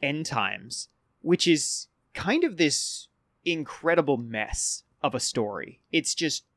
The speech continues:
you know, it's all over the place because they're, they're ending a setting. They want everyone to have a cameo. They want everyone to do a thing. They, they have to go all over the world and have all sorts of weird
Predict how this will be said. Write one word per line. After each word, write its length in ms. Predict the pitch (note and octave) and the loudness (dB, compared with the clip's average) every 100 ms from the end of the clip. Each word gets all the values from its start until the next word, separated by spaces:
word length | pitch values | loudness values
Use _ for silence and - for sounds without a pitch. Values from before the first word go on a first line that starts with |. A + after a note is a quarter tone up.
| _ | _
you 120 | F3+ | -2
know, 140 | G#3+ F3 | 2 4
it's 120 | - | 4
all 220 | G3+ G3 | 4 4
over 120 | E3 | 2
the 60 | D#3+ | 2
place 160 | D#3 C#3+ | 2 0
because 280 | C#3 D#3+ | -2 -2
they're, 260 | D#3+ D3 A#2 | 2 4 2
they're 160 | - F3 | 0 0
ending 240 | G3+ A3 | 0 0
a 60 | F3 | -2
setting. 300 | - C3+ C3 | 4 4 4
They 80 | B2+ | 0
want 180 | B2+ B2 | -2 0
everyone 300 | D3+ D#3+ D#3+ | -2 0 0
to 60 | C#3+ | 2
have 140 | B2 | 2
a 60 | A#2+ | 2
cameo. 480 | - G#2 G#2+ G#2+ G#2+ | -2 -6 -4 -6 -4
They 100 | G#2+ | -4
want 160 | A2+ | -6
everyone 580 | - C#3+ D3+ C#3 C3 B2+ - - - | -2 0 2 0 -2 -4 -12 -20 -16
to 80 | - | -12
do 200 | A#2+ D3 | -2 2
a 40 | C#3 | 2
thing. 540 | - B2+ A#2+ A#2+ A#2 - - _ | 2 4 4 0 -10 -14 -20 _
They, 300 | - D3 C#3 | 2 4 2
they 240 | C3+ D3 | 0 0
have 240 | C3+ C#3 - | 2 -2 0
to 320 | D3 C3+ C3+ A2+ | 2 2 0 -4
go 400 | - C#3 C3+ C3 - _ | 2 2 2 -2 -12 _
all 260 | - D3+ E3+ | 4 6 8
over 180 | E3 C#3 | 6 4
the 60 | C#3 | 2
world 480 | A#2 A#2+ A#2+ A#2+ | 4 4 4 2
and 200 | A#2+ A#2+ | -2 -6
have 220 | A#2+ A#2+ C3+ | -2 -2 0
all 160 | C#3 | 0
sorts 260 | - D3 C#3 | 0 0 0
of 120 | A#2 | -4
weird 440 | A2 C3 C3+ A#2+ | -6 -4 -4 -6